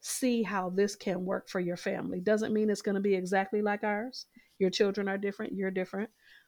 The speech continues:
Um, but I, I hope that both books, Homeschool Gone Wild and Teens Unleashed, are a blessing to families that really wanna do something different. And it doesn't mean that you're gonna, like,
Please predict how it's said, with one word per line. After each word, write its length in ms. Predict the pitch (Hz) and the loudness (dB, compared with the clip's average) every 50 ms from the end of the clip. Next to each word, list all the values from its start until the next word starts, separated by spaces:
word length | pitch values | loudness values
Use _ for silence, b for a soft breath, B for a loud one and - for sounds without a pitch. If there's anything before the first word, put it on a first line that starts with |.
| b b _ | b b _
Um, 420 | - 180 175 170 170 170 175 185 175 _ _ _ _ _ _ _ _ | -6 -6 -4 -4 -6 -8 -10 -10 -12 _ _ _ _ _ _ _ _
but 300 | 196 190 190 175 170 - - | 0 2 2 2 2 0 0
I, 280 | 185 185 190 - 190 | 0 0 0 0 -2
I 20 | 185 | -2
hope 280 | 160 214 202 190 - - | 0 0 -2 -2 -2 -4
that 140 | 185 180 | -6 0
both 280 | 175 190 196 196 - _ | 2 2 2 2 0 _
books, 260 | - 185 180 175 - - | -2 -2 -2 -2 -6 -6
Homeschool 380 | - 196 185 190 - - 196 190 | -4 -4 -4 -4 -4 -4 -4 -4
Gone 180 | 196 185 180 185 | -2 -4 -4 -4
Wild 220 | 190 185 180 180 | -4 -4 -4 -4
and 100 | 180 190 | -4 -4
Teens 280 | - - 196 185 180 185 | -4 -2 -2 -2 -2 -2
Unleashed, 360 | 175 180 180 185 190 180 - | -4 -4 -4 -6 -8 -8 -10
are 100 | 180 175 | -8 -8
a 40 | 175 | -6
blessing 400 | 175 185 180 175 - - 180 185 | -4 -4 -4 -4 -4 -6 -8 -6
to 120 | 175 - 175 | -4 -6 -6
families 600 | - - 190 185 180 175 175 170 175 180 - - B B B B B B _ | -4 -2 -2 -2 -2 -2 -2 -4 -6 -6 -10 -14 B B B B B B _
that 180 | 208 196 - 185 | -2 -2 0 2
really 260 | 196 202 214 226 226 233 | 4 4 4 6 4 4
wanna 300 | 220 214 190 185 180 180 | 4 2 2 2 0 -4
do 280 | 175 - 208 214 208 | 0 0 2 2 2
something 580 | 196 - - - 196 196 196 _ - 190 185 175 | 2 0 -2 -2 -2 -2 -2 _ -2 -2 0 0
different. 420 | 180 175 175 - - 170 175 175 - | 0 -2 -2 -2 -4 -8 -8 -4 -2
And 100 | 190 190 | 0 0
it 100 | - 190 | 0 2
doesn't 300 | 214 226 233 233 214 214 | 2 2 2 2 2 2
mean 420 | 208 202 202 202 202 202 202 202 208 B B B B B B B | 2 2 2 0 0 0 -2 -2 -4 B B B B B B B
that 220 | - 180 175 175 - | -4 -4 -2 0 0
you're 120 | 196 185 185 | 0 0 2
gonna, 280 | 190 190 180 180 180 | 0 0 0 0 -4
like, 260 | 196 180 175 - - | -4 -4 -6 -8 -10